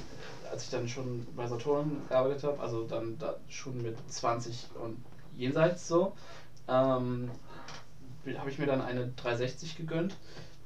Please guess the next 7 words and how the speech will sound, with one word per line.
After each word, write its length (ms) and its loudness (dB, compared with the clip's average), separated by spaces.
weil, 800 6
ähm, 680 2
Daniel, 320 4
mein 320 2
bester 240 2
Freund, 440 4
mich 240 -2